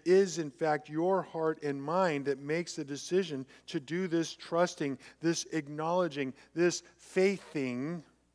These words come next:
by grace. And the fact that you make very real, voluntary, eternally significant choices to look to Jesus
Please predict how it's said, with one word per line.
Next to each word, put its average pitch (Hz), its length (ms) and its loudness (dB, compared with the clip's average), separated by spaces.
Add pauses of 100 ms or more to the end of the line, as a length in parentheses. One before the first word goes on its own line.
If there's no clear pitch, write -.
(600)
by 151 240 0
grace. 151 680 -6 (960)
And 190 200 4
the 196 80 6
fact 226 400 4
that 185 180 2
you 214 320 0
make 190 300 2
very 190 320 4
real, 185 640 2 (240)
voluntary, 180 760 4 (180)
eternally 185 640 -2
significant 165 680 -2
choices 180 560 0 (220)
to 196 120 0
look 180 520 4 (200)
to 170 160 -2
Jesus 135 640 -2